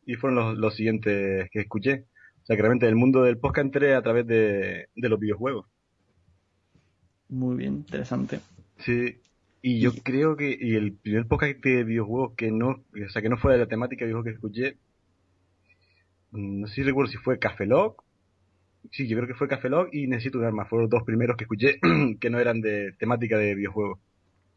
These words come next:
Speaker 2: Ujú.
Speaker 1: Y también, pues, ahí, mm, bu-, buscando en blogs y tal, recomendaciones, y fue de los primeros que, y, bueno, y El Octavo Pasajero, claro, porque, eh, como al-, par-, algunos de, de Portal Game Over tra-, también graban con El Octavo.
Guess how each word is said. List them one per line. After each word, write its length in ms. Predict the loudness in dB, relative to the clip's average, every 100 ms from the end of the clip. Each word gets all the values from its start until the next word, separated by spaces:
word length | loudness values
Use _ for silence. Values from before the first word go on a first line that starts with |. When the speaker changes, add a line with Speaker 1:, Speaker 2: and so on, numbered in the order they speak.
| _ -2
Speaker 2:
Ujú. 340 | 0 0 -2 -6 _ _ _ _ -4
Speaker 1:
Y 80 |
también, 380 | 0 2 2 2
pues, 180 | 0 0
ahí, 180 | 0 -2
mm, 380 | -2 -6 -6 -6
bu-, 220 | -8 -8 -10 -10
buscando 380 | -4 0 2 2
en 140 | 0
blogs 340 | 4 4 4 2
y 60 |
tal, 220 | -2 -2 -2
recomendaciones, 800 | -4 -4 -4 -2 -2 -2 -4 -8
y 120 | -6
fue 200 | 0 2
de 60 |
los 140 | 2 -2
primeros 260 | -4 -6
que, 440 | -2 -2 -2 -6 -10 _ _ _ _
y, 100 | -6
bueno, 300 | 2 2 2
y 60 | 2
El 60 | 0
Octavo 240 | 2 0
Pasajero, 340 | 2 2 4
claro, 180 | 4 2
porque, 380 | -2 -6 -10 -10 -14 _ _ -14
eh, 440 | -10 -8 -8 -8 -8
como 220 | -2 0
al-, 140 | 0 -2
par-, 180 | -6 -4
algunos 320 | -2 0 0
de, 640 | 4 4 4 2 0 -4 -8 _ _ _ _ _ _
de 120 | 0 0
Portal 220 | 2 2
Game 180 | 4 4
Over 400 | 6 4 2 -4 -12 -4
tra-, 420 | -2 -2 -4 -6
también 420 | -4 0 0 2
graban 260 | 2 2 0
con 300 | -2 -4 -2
El 80 | -2
Octavo. 420 | 0 -2 -2